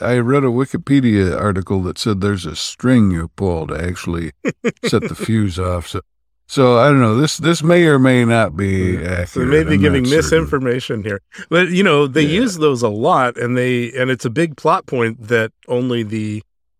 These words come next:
Speaker 2: top part goes, so it's interesting if that's not true, yeah.
Speaker 1: Mm-hmm. But is, uh, in this scene, I'm not sure if she's throwing the whole grenade or not. I think she might be throwing the handle and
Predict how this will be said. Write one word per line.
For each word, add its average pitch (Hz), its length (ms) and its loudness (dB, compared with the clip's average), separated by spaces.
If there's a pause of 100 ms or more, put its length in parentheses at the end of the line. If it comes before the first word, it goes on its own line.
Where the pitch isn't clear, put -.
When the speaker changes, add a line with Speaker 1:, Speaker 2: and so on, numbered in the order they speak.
(320)
Speaker 2:
top 123 280 -4
part 120 300 -2
goes, 110 340 0
so 123 160 0
it's 117 140 -4
interesting 131 520 -2
if 104 80 -8
that's 110 240 -4
not 113 200 -6
true, 120 380 -4
yeah. 117 120 0
Speaker 1:
Mm-hmm. - 840 -6
But 123 240 4
is, 139 500 0
uh, 165 160 4 (100)
in 147 240 4
this 185 240 2
scene, 143 500 2
I'm 143 160 2
not 139 220 2
sure 160 300 0
if 131 100 0
she's - 300 -8
throwing 135 400 2
the 95 140 0
whole 131 320 0
grenade 85 600 -2
or 73 100 -6
not. 78 240 -4
I 85 80 -4
think 180 220 -6
she - 180 -4
might 151 280 0
be 117 120 -2
throwing 117 560 0
the 98 80 0
handle 107 560 0
and 98 540 -2